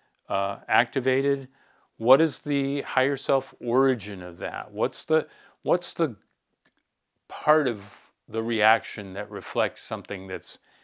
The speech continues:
actually good about ourselves? And then finally, wants. And that has to do with, um, maybe I want something from the other person in this situation. Doesn't mean I'm gonna get it, but it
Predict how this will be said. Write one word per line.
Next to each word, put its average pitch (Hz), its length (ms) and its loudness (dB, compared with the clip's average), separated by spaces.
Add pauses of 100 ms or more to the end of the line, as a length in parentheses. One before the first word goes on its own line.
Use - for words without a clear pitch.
(140)
actually 101 420 0
good 101 280 -6
about 98 320 -4
ourselves? - 560 -10 (420)
And 107 140 -2
then 107 160 2
finally, 143 680 4 (440)
wants. 104 720 2 (420)
And 98 200 -6
that 113 180 6
has 110 220 2
to 110 100 -6
do 101 400 -2
with, 95 380 -4 (580)
um, 95 440 -6 (1040)
maybe 156 300 0
I 147 80 8
want 147 280 4
something 131 600 0
from 123 260 0
the 120 140 4
other 117 180 6
person 123 720 -2
in 113 240 -6
this 110 160 -4
situation. 113 880 -4 (640)
Doesn't 113 280 2
mean 120 160 4
I'm 113 120 4
gonna 110 160 -2
get 127 320 8
it, 131 260 2
but 110 160 2
it 104 120 0